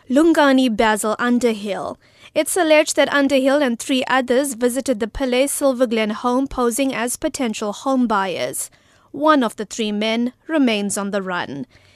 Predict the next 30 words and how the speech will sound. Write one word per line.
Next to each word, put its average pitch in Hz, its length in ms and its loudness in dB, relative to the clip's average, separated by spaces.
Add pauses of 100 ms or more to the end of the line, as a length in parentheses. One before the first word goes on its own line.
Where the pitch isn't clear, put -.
(200)
In 240 180 2
his 214 260 -2
affidavit, 240 680 2
Lungani 220 560 0
Underhill 226 520 -2
states 262 480 -2
that 226 180 -2
he 254 180 -2
has 240 240 -2
no 254 300 4
previous 202 520 -6
convictions, 220 880 -4 (360)
but 240 120 -2
one 247 360 2
pending 285 540 0
fraud 277 420 0
charge 233 420 -2
at 254 160 -2
the 277 80 -2
Amanzimtoti 214 1000 -2
court. - 560 -2 (460)
He 294 160 2
states 349 460 -2
that 294 180 0
this 285 220 0
matter 262 300 0
is 285 180 0
currently 277 640 -2
in 208 100 -4
mediation 220 840 0